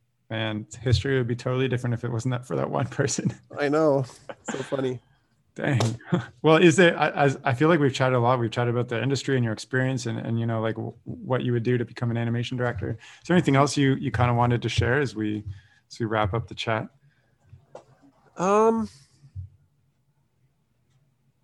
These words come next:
Speaker 2: I think I'm good, Terry. Um, just to keep, I think that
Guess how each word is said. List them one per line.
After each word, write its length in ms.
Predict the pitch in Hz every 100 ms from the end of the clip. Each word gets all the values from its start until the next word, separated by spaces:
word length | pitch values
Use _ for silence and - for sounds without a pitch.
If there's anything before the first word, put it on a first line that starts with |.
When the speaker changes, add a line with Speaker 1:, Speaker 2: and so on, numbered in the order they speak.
| _ _ _ _ _ _ _ _ _ _ _ _ -
Speaker 2:
I 60 | 156
think 200 | 269 262
I'm 140 | 240
good, 220 | 156 202 -
Terry. 400 | 143 151 156 160
Um, 560 | 151 135 135 139 143 151 - _ _
just 220 | - 190 190
to 80 |
keep, 260 | 170 180 - _ _ _ -
I 80 | 170
think 240 | 196 185
that 240 | 165 160